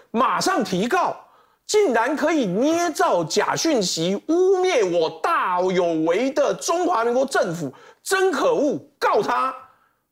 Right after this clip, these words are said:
我笑你不敢，因为这个事情有没有发生？有啊，都有啊。当年李大为之外，还没有别人，我们讲得很清楚啊。这件事情从头到尾，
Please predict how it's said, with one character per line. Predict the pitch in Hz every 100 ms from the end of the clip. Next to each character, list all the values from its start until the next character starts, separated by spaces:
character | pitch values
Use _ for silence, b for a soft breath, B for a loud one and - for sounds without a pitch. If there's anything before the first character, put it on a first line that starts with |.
| _
我 | - 160
笑 | - 294
你 | 165
不 | 139 202
敢， | 151 - - _ _ _ _ -
因 | 277
为 | 269
这 | 254
个 |
事 | 220 214
情 | 160
有 | 139
没 | 113
有 | 143
发 | 143 139
生？ | 135 127 127 b b -
有 | 151 160 170 127 110 107
啊， | 113 131 117 - - _
都 | 262 277 294
有 | 233 202 135 120
啊。 | 120 127 117 117 -
当 | 285 311 311
年 | 196 156 190 - B B B
李 | - 185 170 165
大 | 302 285 190
为 | 147 170
之 | 196 247 269
外， | 294 254 147
还 | 143 247
没 | 269
有 | 277
别 | - 160 240
人， | 233 190
我 | 170
们 | 196
讲 | 226 165
得 | 180
很 | 151 123
清 | - 254 269
楚 | 147
啊。 | 113 101 B B B
这 | - 330
件 | 330 302
事 | 254 - 294
情 | 175 - 143 170
从 | - - 165 262 339
头 | - 170 208 226
到 | 359 277
尾， | 165 135 123